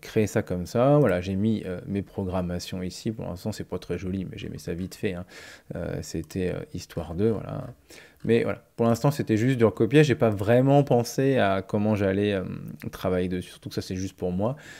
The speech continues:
Euh, je le, je partage pas. Après, j'ai créé pour les parents. Euh, c'est ce qui était intéressant. Et pour, euh, pour les enfants en classe et à la maison, pour le distanciel ou autre, euh, ce, euh, cette page, euh, vous voyez, j'ai mis new page. Après, on fait ce qu'on veut, hein.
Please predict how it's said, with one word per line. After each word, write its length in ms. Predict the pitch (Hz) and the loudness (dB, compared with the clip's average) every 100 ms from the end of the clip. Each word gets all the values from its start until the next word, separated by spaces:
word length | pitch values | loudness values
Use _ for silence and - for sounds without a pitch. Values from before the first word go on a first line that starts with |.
| - - | -16 -10
Euh, 200 | 90 85 - - - | -8 -8 -10 -10 -10
je 160 | 92 90 | -8 -4
le, 320 | 87 87 - - | -2 -4 -8 -10
je 160 | 92 95 | -6 -2
partage 420 | 92 - 90 - | -2 -2 -4 0
pas. 160 | 151 | 2
Après, 240 | 147 - 147 | 2 4 4
j'ai 140 | 131 | 4
créé 260 | - 127 127 | 0 0 0
pour 160 | - | 2
les 120 | 107 104 | 2 4
parents. 320 | 107 139 170 - - - - | 6 6 4 -4 -18 -12 -6
Euh, 160 | 101 | -4
c'est 160 | 98 107 | -2 -4
ce 80 | - | -2
qui 80 | 104 | -2
était 120 | 104 | 0
intéressant. 720 | 95 104 98 101 - 147 139 | -2 0 0 0 0 0 0
Et 140 | 104 | -2
pour, 380 | 95 104 98 95 | -2 0 2 2
euh, 220 | 92 95 - - | 2 -2 -8 -2
pour 120 | 107 | 2
les 180 | 98 101 | 2 0
enfants 280 | 98 - 98 | -2 -2 -2
en 40 | |
classe 340 | 117 110 107 | 2 0 2
et 40 | 98 | 0
à 40 | |
la 120 | 92 | 0
maison, 260 | 92 92 107 | -2 -2 -4
pour 140 | - | -4
le 80 | 90 | -4
distanciel 640 | 90 87 101 98 - 104 95 - | -4 -4 -6 -4 0 0 -2 -4
ou 140 | 95 | 2
autre, 220 | 131 156 - - - - 101 | 2 0 -8 -20 -20 -6 -2
euh, 420 | 90 85 85 87 | 0 -2 -4 -6
ce, 200 | - - | 0 8
euh, 1200 | 151 151 127 110 98 95 87 87 78 73 69 60 - - | 10 10 8 4 2 -2 -4 -6 -8 -8 -10 -14 -14 -2
cette 260 | - 127 | 2 4
page, 400 | - 160 202 117 - - - - 110 | 6 8 8 4 0 -8 -20 -10 -6
euh, 180 | 98 92 | -4 -2
vous 60 | |
voyez, 220 | 95 113 | 0 2
j'ai 320 | 95 92 87 87 | 0 -2 -4 -4
mis 320 | 95 92 90 | -4 -4 -4
new 180 | 98 92 | -6 -2
page. 380 | 98 123 - - | 0 0 -4 -12
Après, 160 | - | -14
on 20 | |
fait 120 | 80 87 | -12 -10
ce 80 | |
qu'on 120 | - 85 | -8 -2
veut, 200 | 123 113 | 0 0
hein. 380 | 113 104 95 | 0 -2 -4